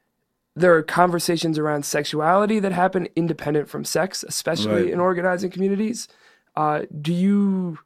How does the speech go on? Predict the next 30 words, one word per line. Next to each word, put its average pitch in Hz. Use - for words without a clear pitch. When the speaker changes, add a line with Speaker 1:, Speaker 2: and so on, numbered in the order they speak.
Speaker 1:
where 196
have 185
been 185
some 165
rooms 165
or 160
some 151
times 156
where, 147
like, 139
there 160
have 147
been 151
kind 143
of 143
frank -
conversations 151
about -
sex? 156
And 175
it, 175
it 196
always, 190
it's -
either 180
in 190
the 175
context 165
of, 151
or 143